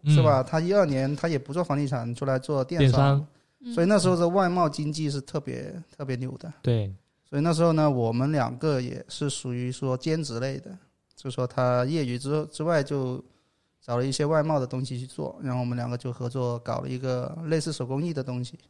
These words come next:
Speaker 2: 嗯。
Speaker 1: 然后卖的，卖给老外嘛。
Speaker 2: 哦。
Speaker 1: 像我们这个乐高小人之类的那种东西。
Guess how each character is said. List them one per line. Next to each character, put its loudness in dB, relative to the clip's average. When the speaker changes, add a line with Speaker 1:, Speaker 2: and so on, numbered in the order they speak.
Speaker 2:
嗯。 4
Speaker 1:
然 -2
后 0
卖 0
的， -4
卖 0
给 -4
老 -4
外 0
嘛。 -10
Speaker 2:
哦。 -8
Speaker 1:
像 0
我 2
们 0
这 0
个 2
乐 0
高 4
小 -4
人 -8
之 -12
类 -6
的 -8
那 -10
种 -10
东 -20
西。 -20